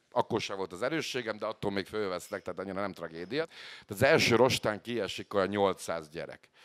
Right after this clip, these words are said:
A második rostán kiesik olyan százhatvan gyerek,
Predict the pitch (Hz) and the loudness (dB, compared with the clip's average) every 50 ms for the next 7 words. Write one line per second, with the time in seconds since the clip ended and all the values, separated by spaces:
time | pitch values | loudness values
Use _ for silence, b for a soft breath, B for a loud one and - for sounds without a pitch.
0 | B B B B B B B B 104 127 147 160 143 - - 131 113 107 - - | B B B B B B B B 0 2 4 4 4 2 0 -2 -2 -4 -4 -6
1 | 110 127 117 - - - 120 104 101 90 - - 123 117 107 101 - - 104 - | -4 -4 -4 -4 -2 2 2 2 2 2 -2 -2 2 4 4 2 2 -2 -10 -12
2 | - 101 98 95 92 90 85 - - - 113 120 135 - - 160 151 - - 156 | -10 -6 -2 -2 -2 -2 -4 -4 -2 2 4 4 2 2 -2 -6 -4 -2 -2 -2
3 | 143 135 135 135 131 123 117 - | 0 0 0 0 0 0 -2 -6